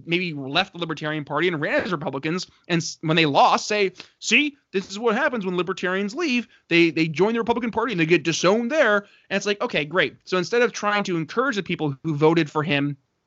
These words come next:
and I'm speaking, obviously, of Austin Petersen in Missouri, um, you know, instead of encouraging his voters to say, "Listen, here's what happened, and, you know, we s-, it sucks. Austin was the best Liberty candidate that was there.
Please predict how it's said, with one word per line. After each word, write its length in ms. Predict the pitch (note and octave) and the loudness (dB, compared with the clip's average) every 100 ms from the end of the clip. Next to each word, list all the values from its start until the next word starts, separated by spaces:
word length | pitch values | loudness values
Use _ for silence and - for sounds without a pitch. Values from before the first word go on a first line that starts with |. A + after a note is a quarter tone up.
| - - | -20 2
and 100 | F#3+ | 4
I'm 240 | F#3+ E3+ | 4 2
speaking, 460 | - F3 D#3 D3 C#3 | 0 -2 0 -4 -2
obviously, 320 | D3+ D3+ C#3+ C#3+ | 0 0 -2 -4
of 100 | C#3+ | -2
Austin 200 | C#3 C#3 | -4 -6
Petersen 320 | C#3+ C3+ C#3+ | -6 -4 -6
in 60 | |
Missouri, 400 | C#3 F3 G3+ D3 - - _ | 0 4 4 2 -4 -20 _
um, 280 | F#3+ F#3 E3+ | 2 2 0
you 80 | G3+ | -2
know, 40 | |
instead 200 | F#3 C#4+ | 0 2
of 60 | A#3+ | 2
encouraging 480 | G3 - A3 A3 G3 | 0 -2 -4 -2 -4
his 160 | F3+ | -2
voters 360 | D#3 D#3 F#3 G3 | 0 0 0 0
to 80 | D#3+ | 0
say, 160 | E3 C#3+ | 0 2
"Listen, 280 | E3+ C3 - _ _ _ _ _ | 0 -4 -14 _ _ _ _ _
here's 220 | - G#3+ | -2 0
what 100 | G#3+ | 0
happened, 460 | F#3 F3+ G3 G3+ F#3 _ _ | 0 -2 -2 -6 -10 _ _
and, 240 | D#3+ D#3+ C#3+ | -2 -2 -2
you 100 | D#3 | -2
know, 180 | D3+ C#3 - | -2 -4 -10
we 260 | D3+ D#3+ F3 | -6 -4 -2
s-, 200 | - - | -6 -10
it 240 | F3 F3 | -8 -8
sucks. 380 | - - E3+ E3 _ _ _ - E3 - D#3+ - | -8 -2 -2 -2 _ _ _ -10 -8 -8 -8 -2
Austin 320 | - - E3+ | -2 -2 -4
was 100 | C#3+ | -6
the 80 | D3 | -2
best 240 | F3 F3 | 0 0
Liberty 240 | E3+ D#3+ D#3 | -2 -4 -4
candidate 300 | E3 D#3 D#3 | 0 0 -2
that 60 | |
was 80 | C#3+ | -2
there. 260 | D3 D#3 | 0 0